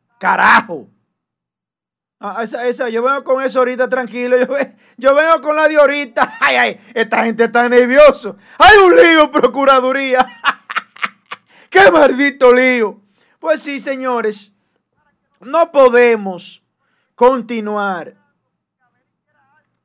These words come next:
con la misma línea y el relajo.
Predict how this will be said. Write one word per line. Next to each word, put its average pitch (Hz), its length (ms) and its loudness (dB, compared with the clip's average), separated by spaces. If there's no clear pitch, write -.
con 330 260 0
la 330 140 -2
misma 311 420 -2
línea 302 840 -4
y 285 60 -2
el 277 140 4
relajo. 285 1040 2